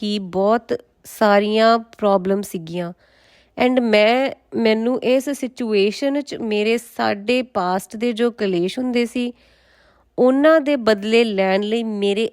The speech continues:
ਐਕਸ ਹਸਬੈਂਡ ਨੇ ਬੈਸਟ ਟਾਈਮ ਚੂਜ਼ ਕੀਤਾ and ਮੇਰੇ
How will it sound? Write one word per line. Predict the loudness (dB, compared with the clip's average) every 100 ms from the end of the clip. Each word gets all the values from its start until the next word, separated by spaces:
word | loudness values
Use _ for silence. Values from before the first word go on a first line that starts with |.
| -4
ਐਕਸ | -6 -6 -4
ਹਸਬੈਂਡ | -2 -2 -6 -2 0 0 -4
ਨੇ | -8 -6 0 2 2
ਬੈਸਟ | -2 0 2 2 -4 -6
ਟਾਈਮ | 0 2 2 -2
ਚੂਜ਼ | -4 -6 -6
ਕੀਤਾ | -10 -12 -4 -4 -4 -12 _ _ _ -2
and | 0
ਮੇਰੇ | 2 4